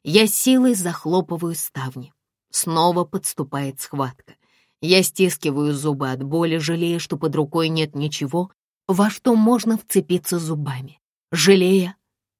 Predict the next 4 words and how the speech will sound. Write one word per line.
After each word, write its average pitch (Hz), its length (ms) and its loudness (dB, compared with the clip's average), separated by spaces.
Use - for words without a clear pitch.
я 151 360 -2
кричу, 143 500 -4
ребенок 160 640 0
идет. 139 440 -6